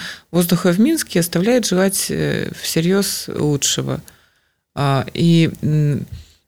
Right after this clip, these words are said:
а с этим связано тоже очень, э, очень, э, всерьёз связано здоровье людей. Э, и вот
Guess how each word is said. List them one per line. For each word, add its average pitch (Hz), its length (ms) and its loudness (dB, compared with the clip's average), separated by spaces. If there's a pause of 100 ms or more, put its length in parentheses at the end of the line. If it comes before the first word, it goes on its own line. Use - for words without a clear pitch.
а 151 100 2
с - 100 4
этим 254 200 6
связано 196 520 4
тоже 147 300 2
очень, 165 460 2
э, 156 260 0
очень, 165 440 2
э, 147 520 0
всерьёз 208 380 4
связано 180 460 4
здоровье 143 460 4
людей. - 420 -6 (800)
Э, - 180 0
и - 120 0
вот 170 140 2